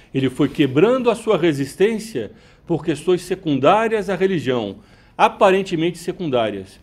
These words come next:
porque esse homem já não fazia mais a relação das consequências concretas, temporais, das doutrinas que ele defendia. Aqui é muito importante, nós temos que viver como nós pensamos,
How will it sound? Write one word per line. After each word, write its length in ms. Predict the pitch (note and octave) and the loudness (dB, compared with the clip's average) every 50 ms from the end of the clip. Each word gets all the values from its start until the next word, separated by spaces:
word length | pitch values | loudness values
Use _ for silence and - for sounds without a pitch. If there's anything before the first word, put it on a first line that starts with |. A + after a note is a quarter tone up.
| _ _ _ _ _ _ | _ _ _ _ _ _
porque 500 | - C#3 C#3 - - E3 G3 G3 - - - - | -6 -6 -6 -2 0 0 0 0 -4 -10 -12 -10
esse 240 | D3+ C#3 - - | -10 -8 -4 0
homem 480 | C#3 D3 G3 A3+ A#3 G#3+ G3 G#3 A3+ - F3+ | 2 4 4 4 2 0 -2 -4 -6 -8 -8
já 180 | D3 B2+ D3+ D3+ | -4 0 0 0
não 100 | E3 D#3 | 0 -2
fazia 460 | D#3 - D3 B2 A2+ B2 C#3+ C3+ B2 | -2 0 -2 -2 0 0 0 0 0
mais 220 | B2 C3 B2+ A#2+ | 0 0 -2 -2
a 40 | B2 | -2
relação 600 | A2 B2+ B2 A#2+ G#2 - - - F#3+ G#3 A3 A3 A3 - - - - _ - | -2 -2 -2 -2 -2 -4 -4 -4 -4 -4 -4 -8 -10 -16 -20 -20 -14 _ -6
das 160 | C#3+ C#3 - | -6 -4 -4
consequências 720 | - F#3+ F3 - F#3 - - E3 D#3 D3+ D#3 - C3+ C#3+ | -4 -6 -4 -2 -4 -4 -2 -2 -4 -2 -4 -6 -10 -10
concretas, 880 | - - G3 G3 F3 - D3+ D3 D3+ C#3 - - A#2+ G#2 - - - - - _ _ _ - - - - - | -8 -6 -4 -4 -4 0 0 0 0 0 -2 -6 -12 -12 -14 -14 -20 -20 -20 _ _ _ -20 -20 -20 -14 -8
temporais, 920 | G#3+ A#3 A#3 A#3 A3+ - D3 C3 B2+ C#3 D3+ E3 F3 F3 - - - - _ _ _ _ _ - | -6 -4 -4 0 2 4 4 6 6 6 4 2 0 -4 -8 -14 -20 -20 _ _ _ _ _ 0
das 220 | D3+ D3+ C3+ B2+ | 0 2 2 4
doutrinas 640 | C#3+ F#3 F#3+ F3+ F#3 - E3 G3 A3 A3+ A#3 A3 A3 | 6 6 6 6 4 -2 -6 -4 -4 -6 -6 -8 -8
que 120 | - G#3+ G3 | -8 -8 -6
ele 100 | G3 F3+ | -4 -4
defendia. 720 | G3+ F#3 G3+ A3 G#3 F#3 C3 A#2+ A2 G2+ F#2+ F#2+ F#2+ - - - - _ _ _ | -4 -6 -6 -8 -10 -8 -8 -8 -8 -8 -8 -10 -10 -14 -20 -20 -20 _ _ _
Aqui 240 | - C3 B2+ - G3+ | -10 -10 -6 0 0
é 60 | F#3 | 0
muito 200 | F#3+ A3 A3 A#3 | 0 0 -4 -8
importante, 720 | G#3+ - A#3 G3 - - E3 D3 B2+ G#2+ - - - - - - - - - - | -8 -4 -4 -4 -4 -2 -4 -4 -4 -4 -8 -14 -20 -20 -20 -20 -20 -16 -8 -2
nós 240 | C#3 C3+ C3 - | -2 -2 -2 -2
temos 460 | - G3 A3 A#3 A#3 A#3+ A#3+ A#3 - - | -2 0 0 2 0 -2 -4 -8 -10 -12
que 160 | - - D#3+ | -6 -4 -2
viver 560 | C#3+ C#3+ B2 G#2+ A#2+ E3 G#3+ A#3 A3+ G#3+ - - - _ _ _ _ _ | 0 0 0 2 2 2 2 0 -2 -6 -10 -18 -20 _ _ _ _ _
como 200 | - F3+ F3 E3+ | -4 -2 0 0
nós 160 | F3+ F3 F3 | -2 -2 -4
pensamos, 840 | - G#3 G3+ F#3 - - D#3 C3 A#2 A2 G2+ F#2+ - - - - | -6 -8 -8 -8 -6 -4 -2 -2 -2 -2 -6 -10 -12 -16 -20 -20